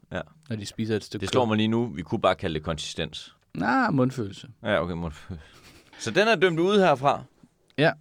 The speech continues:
Speaker 2: den skal I altså ikke kaste ud i.
Speaker 1: Men lyt med næste gang, hvor jeg har prøvet at smage den nye, øh, burger fra McDonald's, så kan jeg fortælle, hvad jeg synes om den.
Speaker 2: Nå ja, René Mamme har lavet en, øh,
Speaker 1: Ja,
Speaker 2: en
Speaker 1: nu er
Speaker 2: burger.
Speaker 1: det, nu er det René Mammen.
Speaker 2: Ja, ja, ja.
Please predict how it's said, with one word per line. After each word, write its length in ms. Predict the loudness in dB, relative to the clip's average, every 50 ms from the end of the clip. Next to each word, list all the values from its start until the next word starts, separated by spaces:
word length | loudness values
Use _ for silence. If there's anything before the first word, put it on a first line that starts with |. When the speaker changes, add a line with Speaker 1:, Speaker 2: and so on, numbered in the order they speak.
| _ _ _ _ _ -8 0 2
Speaker 2:
den 140 | 2 2
skal 180 | 2 4 4 6
I 60 | 6
altså 360 | 6 4 4 4 2 2 2 0 _ _ _ _ _ -10 -2 2
ikke 680 | 4 6 6 6 6 6 4 4 2 4 4 2 2 2 0 -4
kaste 800 | -2 0 0 0 -2 -4 -6 -4 -2 0 0 0 -2 -2 -4 -6 -8 _ _ _ _ -4
ud 280 | -2 0 0 0 -2 -2
i. 240 | -4 -8 -10 -8 -4
Speaker 1:
Men 200 | 0 0 2 2
lyt 120 | 2 0 0
med 180 | 2 2 2
næste 220 | 2 2 0 0 2
gang, 160 | 2 2 4
hvor 60 | 6 6
jeg 100 | 6 6
har 40 |
prøvet 240 | 4 2 4 4 4
at 60 | 2
smage 280 | 2 2 2 2 2 2
den 220 | 0 -2 -2 0
nye, 400 | 2 4 4 4 4 2 0 0 0
øh, 140 | -2 -2 0 2
burger 360 | 4 4 4 4 4 2 0 0
fra 200 | -4 0 0 2 2 2
McDonald's, 320 | 2 2 2 2 2 0 -4
så 160 | -6 -10 -12 -10
kan 120 | -6 -6
jeg 120 | -6 -6 -8
fortælle, 260 | -10 -8 -6 -4 -2
hvad 60 | 0 -2
jeg 40 |
synes 180 | -2 -4 -6 -6
om 100 | -6 -4
den. 180 | -4 -4 -6 -8 -12 -10
Speaker 2:
Nå 80 | -6 -4
ja, 240 | -4 -4 -4 -4
René 80 | -4 -4
Mamme 340 | -2 -2 0 0 0 -2 -2
har 80 | -2
lavet 260 | -2 -2 -2 -2 -4 -6
en, 140 | -6 -8
øh, 260 | -8 -10 -10 -12 -12 -14 -16 _ _ 2
Speaker 1:
Ja, 140 | 2 2 2
Speaker 2:
en 60 | 2
Speaker 1:
nu 60 | 0
er 80 | 0 2
Speaker 2:
burger. 140 | 2 2 0 0
Speaker 1:
det, 80 | 0
nu 60 | -2 -2
er 40 |
det 80 | -2 0 2 2
René 20 | 2
Mammen. 400 | 2 0 0 -2 -4 -8 -10 -12 _ -4 0
Speaker 2:
Ja, 100 | 2 2
ja, 80 | 2
ja. 100 | 2 0